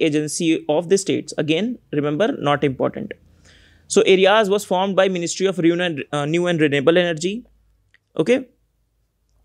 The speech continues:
The idea is to have these learn, interact and learn from each other's experiences, share best practices,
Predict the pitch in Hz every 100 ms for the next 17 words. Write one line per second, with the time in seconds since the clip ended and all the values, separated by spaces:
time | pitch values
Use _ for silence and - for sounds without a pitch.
0 | _ - 180 170 175 208 202 - 233 247
1 | - - - 180 165 180 175 156 170 185
2 | 190 185 - 170 165 180 180 185 165 165
3 | 175 - 175 170 165 165 165 170 - -
4 | 165 165 165 175 165 160 - - - -
5 | 180 175 175 147 165 - 180 165 - 165
6 | 170 160